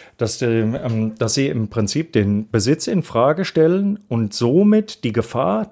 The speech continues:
die, die ja immer von, von, ähm, der kapitalistischen Elite, der, der, der Linken unterstellt wird,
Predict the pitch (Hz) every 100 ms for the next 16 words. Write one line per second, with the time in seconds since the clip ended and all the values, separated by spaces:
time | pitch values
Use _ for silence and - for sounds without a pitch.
0 | 131 123 117 123 120 127 127 131 139 -
1 | 160 185 214 170 120 - - - - -
2 | 123 120 117 123 139 107 - 196 135 196
3 | - 123 120 113 113 - 117 117 113 117
4 | - 127 113 110 110 - 117 113 117 107
5 | - 113 - - 107 110 107 107 107 107
6 | 110 117 120 107 107 110 110 104 120 123
7 | 117 - 110 110 101 - 110 110 - 107
8 | 104 98